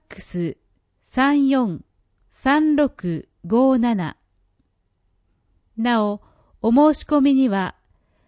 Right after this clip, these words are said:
行政区、住所、氏名、生年月日、電話番号が必要です。また、教会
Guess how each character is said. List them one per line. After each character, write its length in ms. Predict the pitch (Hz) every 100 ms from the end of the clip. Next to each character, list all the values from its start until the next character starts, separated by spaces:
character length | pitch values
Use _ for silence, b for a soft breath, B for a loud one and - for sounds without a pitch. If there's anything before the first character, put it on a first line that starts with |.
| _ _
行 260 | 170 269 320
政 400 | 302 302 277 233
区、 340 | - 165 143 - _ _ _ _ _ _
住 300 | - 277 269
所、 380 | - - 151 - _ _ _ _
氏 340 | _ - - 269
名、 360 | 233 196 165 - _ _ _ _ _
生 360 | _ - 285 302
年 280 | 285 294 269
月 200 | 254 247 _
日、 260 | 175 160 - _ _ _ _ _ -
電 220 | 277 311
話 160 | 320
番 240 | 320 320 269
号 180 | 202 175
が 120 | 160
必 280 | - - 180
要 220 | 175 165
で 140 | 160
す。 260 | 156 - _ _ _ _ _ _ _ _ _ _
ま 160 | 214
た、 340 | 220 240 240 233 _ _ _ _ _
教 300 | - 302 311
会 400 | 311 302 294 -